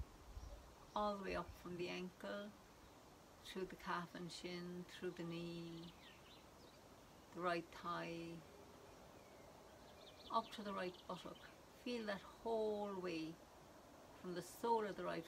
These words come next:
foot, all the way up through that right leg to the buttock. Just notice how that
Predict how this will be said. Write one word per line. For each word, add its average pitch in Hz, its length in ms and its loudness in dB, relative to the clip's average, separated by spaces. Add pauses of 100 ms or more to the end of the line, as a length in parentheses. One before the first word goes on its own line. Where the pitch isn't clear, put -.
(120)
foot, 175 180 -2 (2000)
all 214 200 6
the 202 60 2
way 190 120 0
up 185 80 0 (100)
through 185 120 -2
that 180 220 2
right 180 280 4
leg 165 200 0
to - 140 -10
the 156 60 -4
buttock. 160 320 -2 (220)
Just 220 240 -2
notice 214 420 2
how 185 180 2
that 190 140 2